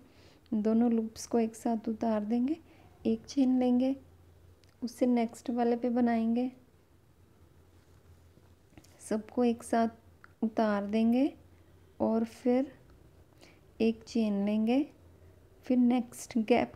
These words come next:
के अंदर हम दो बार बल लेते हुए इस तरह से, देखिए, ये छोटा सा puff तैयार करेंगे, एक chain बनाएंगे, फिर next के अंदर हम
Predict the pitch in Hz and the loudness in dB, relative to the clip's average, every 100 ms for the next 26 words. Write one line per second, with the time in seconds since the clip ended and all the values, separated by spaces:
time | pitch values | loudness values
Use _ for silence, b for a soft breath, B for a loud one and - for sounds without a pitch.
0 | - 247 226 214 220 220 226 220 320 - | -2 0 2 0 -2 -2 0 0 0 -4
1 | - - - - - - b b b b | -20 -20 -20 -20 -20 -20 b b b b
2 | - _ _ 226 208 220 208 214 214 190 | -20 _ _ -6 -2 -2 0 -2 -2 0
3 | 214 214 214 214 - 226 220 214 226 294 | 0 0 -2 -4 -2 -2 0 0 0 0
4 | 320 - - - 214 214 208 - 311 - | -4 -10 -12 -8 -4 -2 -4 -4 -4 -6
5 | b b b b - - - - 220 202 | b b b b -20 -20 -20 -14 -8 -8
6 | 190 - - - _ - 196 196 202 - | -10 -12 -14 -14 _ -8 -6 -6 -8 -8
7 | 208 214 214 - 240 294 - 226 - 202 | -6 -6 -6 -2 -2 -2 -4 -6 -6 -12
8 | - 220 208 220 214 233 240 247 247 262 | -8 -4 -2 -2 -4 -4 -2 0 2 0
9 | 269 294 - 214 208 - 214 208 220 240 | -2 -6 -6 -6 -6 -6 -4 -2 -2 0
10 | 254 254 240 247 262 - B B B B | 0 2 0 0 -4 -10 B B B B
11 | _ - 240 240 233 226 - - - - | _ -6 0 2 4 2 -4 -20 -20 -20
12 | b b b _ - - 240 226 226 240 | b b b _ -6 -4 0 0 2 -2
13 | 226 240 | -2 -2